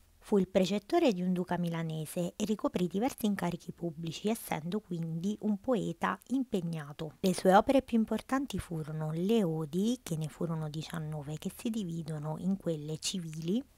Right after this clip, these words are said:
che trattano di tematiche contemporanee che riguardano la società civile, e le odi dell'ultimo periodo, con temi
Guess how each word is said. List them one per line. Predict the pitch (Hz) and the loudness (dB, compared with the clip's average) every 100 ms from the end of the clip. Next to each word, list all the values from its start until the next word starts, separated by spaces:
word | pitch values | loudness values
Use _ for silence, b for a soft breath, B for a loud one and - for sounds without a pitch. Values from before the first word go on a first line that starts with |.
| - | -2
che | - 240 | 4 4
trattano | - 208 208 214 175 | 4 0 2 0 0
di | 170 165 | -2 -4
tematiche | 196 202 185 - 170 156 | -2 -2 -2 -4 -6 -4
contemporanee | 165 160 175 175 233 226 151 156 180 | -4 -2 -2 -2 -2 -2 -2 -4 -4
che | 165 | -4
riguardano | 156 160 156 151 165 160 | -6 -4 -6 -6 -6 -6
la | 143 | -8
società | 160 147 - 156 | -12 -12 -8 -8
civile, | - - 160 175 151 147 B B B - | -6 -6 -4 -4 -6 -10 B B B 0
e | 277 | 4
le | 285 | 4
odi | 175 185 208 | 4 2 0
dell'ultimo | 190 170 165 - 170 160 | -2 -2 -4 -4 -4 -4
periodo, | 160 147 151 147 151 151 | -6 -6 -8 -8 -6 -6
con | - 202 196 | -2 -2 -2
temi | 160 156 | -4 -4